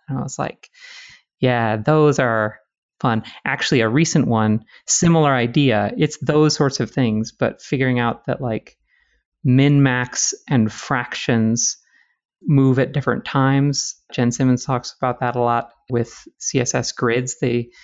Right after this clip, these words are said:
min max expands first. Well, I think it's auto first and then min max and then fractions. So you can do these really interesting layouts where first this grows and then that grows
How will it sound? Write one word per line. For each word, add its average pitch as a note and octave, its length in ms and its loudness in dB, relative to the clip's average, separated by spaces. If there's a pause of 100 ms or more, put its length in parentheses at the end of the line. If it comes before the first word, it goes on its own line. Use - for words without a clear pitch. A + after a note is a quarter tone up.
(340)
min C#3 340 4
max C#3+ 300 -2
expands A#2 500 -2
first. - 760 -4 (320)
Well, C3 420 -2 (240)
I D3+ 40 0
think D#3 120 2
it's - 240 -2
auto C#3+ 420 2
first E3+ 560 0
and B2+ 200 4
then C#3+ 240 0
min D#3 180 0
max D3+ 420 -2 (120)
and B2 180 2
then B2+ 160 2
fractions. G3 760 -4 (500)
So - 160 0
you C3+ 60 2
can C#3 160 2
do D#3 140 4
these C#3+ 220 2
really D#3 400 4
interesting C3 600 0
layouts A#2+ 500 -2
where A2+ 380 0 (480)
first - 580 -4
this C#3+ 220 0
grows A2+ 540 -2
and C#3 200 -2
then A#2+ 240 0
that A#2+ 300 -4
grows A2 580 -6